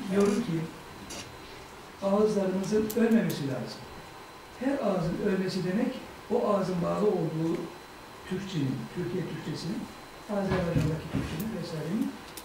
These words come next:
yavaş yavaş, eski tabirle söylüyorum, sekiratül mevt, yani ölüm halinin yaklaşmasını hatırlatacaktır bize.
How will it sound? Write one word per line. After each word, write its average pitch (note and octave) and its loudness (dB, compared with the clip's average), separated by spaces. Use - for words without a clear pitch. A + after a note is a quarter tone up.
yavaş G3+ 0
yavaş, F#3+ 0
eski - -4
tabirle D#3+ 2
söylüyorum, E3 2
sekiratül F#3+ 2
mevt, F#3 4
yani D#3+ 4
ölüm G3+ 6
halinin E3 4
yaklaşmasını D#3+ -2
hatırlatacaktır C3 -6
bize. A2 -6